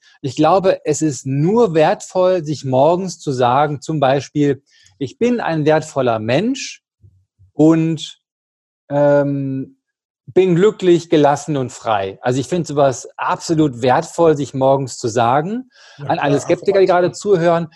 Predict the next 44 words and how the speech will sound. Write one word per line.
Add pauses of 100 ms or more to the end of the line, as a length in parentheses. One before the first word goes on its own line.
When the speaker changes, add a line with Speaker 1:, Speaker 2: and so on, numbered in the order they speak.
(160)
Speaker 1:
weil (220)
auch
wenn
es
nicht
wirkt,
es
kann
ja
gar
nicht
schaden. (580)
Also
Speaker 2:
<laughs>
Speaker 1:
warum
nicht
machen?
Speaker 2:
Ja, (160)
Speaker 1:
Ne?
Also,
Speaker 2:
wirklich.
Speaker 1:
ja,
weil
wir
haben
hier,
es
gibt
ja
auch
viele
Skeptiker,
die
sagen,
„Boah,
ey,
hör
mir
mit
so
einem
Scheiß
auf, (320)
äh,